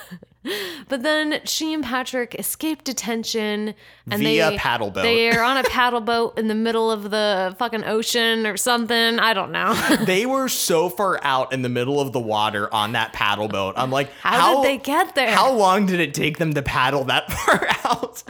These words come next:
Speaker 2: They're just, like, in the middle of the bay.
Speaker 1: <laughs>
Speaker 2: I <laughs> They're so far out.
Speaker 1: Oh my God.
Speaker 2: I just, I started laughing so hard at that part.
Speaker 1: But then they have to stop to play with paintballs. And if you think this is paintball,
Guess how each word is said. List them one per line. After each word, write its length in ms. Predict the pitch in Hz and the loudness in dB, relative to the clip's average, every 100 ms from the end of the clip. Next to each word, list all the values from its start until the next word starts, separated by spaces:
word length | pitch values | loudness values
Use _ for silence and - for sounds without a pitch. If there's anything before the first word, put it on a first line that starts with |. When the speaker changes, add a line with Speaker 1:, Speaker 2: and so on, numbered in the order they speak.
| - | -18
Speaker 2:
They're 440 | 247 381 - - 480 | -12 -8 -4 0 0
just, 160 | 508 | 2
like, 160 | 508 453 | 2 2
in 60 | 440 | 2
the 120 | 392 | 2
middle 260 | 285 277 294 | 2 2 2
of 160 | 277 240 | 2 2
the 80 | 214 | 4
bay. 480 | 202 220 160 135 233 | 4 4 4 2 -2
Speaker 1:
<laughs> 180 | - 285 | -2 0
Speaker 2:
I 420 | - 233 240 254 - - - - 440 440 415 - - _ - _ - - - - _ _ - | 4 6 6 4 0 -6 -10 -6 -8 -6 -8 -10 -16 _ -20 _ -20 -20 -20 -20 _ _ -8
<laughs> 320 | 370 - - | -4 -4 0
They're 140 | 302 | 0
so 500 | 285 - - 247 285 | 2 0 0 0 0
far 340 | 233 - 196 170 | -2 0 0 2
out. 360 | 151 110 123 202 | 2 2 0 -4
Speaker 1:
Oh 100 | 190 | -4
my 160 | 180 | -4
God. 340 | 165 175 170 165 | -4 -2 0 0
Speaker 2:
I 100 | 165 | 2
just, 280 | 180 175 - | 2 0 0
I 180 | 147 151 | 0 0
started 380 | - 160 170 160 | 0 0 0 0
laughing 460 | 117 123 131 117 | 2 2 0 -4
so 300 | 113 135 120 | -4 -2 -2
hard 260 | 101 98 113 | -2 -4 -6
at 100 | - | -6
that 200 | 92 - | -8 -6
part. 340 | 98 95 98 | -8 -8 -6
Speaker 1:
But 120 | 220 202 | -8 -4
then 160 | 220 | -2
they 140 | 220 226 | -2 -2
have 180 | 208 | -4
to 100 | - | -6
stop 680 | 190 - 294 285 208 185 - - _ _ - | -10 -6 -4 -2 -2 -2 -6 -20 _ _ -10
to 140 | - | -8
play 300 | 214 214 214 | -8 -6 -4
with 200 | 202 185 | -4 -6
paintballs. 920 | - - 302 - - - - 214 - - - - | -10 -6 -6 -6 -10 -10 -10 -6 -6 -6 -16 -8
And 100 | 220 | -4
if 60 | 208 | -4
you 80 | 220 | -2
think 180 | 262 | -2
this 160 | 240 220 | -2 -4
is 120 | 180 | -6
paintball, 720 | - - 285 - 165 160 165 | -6 -6 -6 -4 -4 -2 -4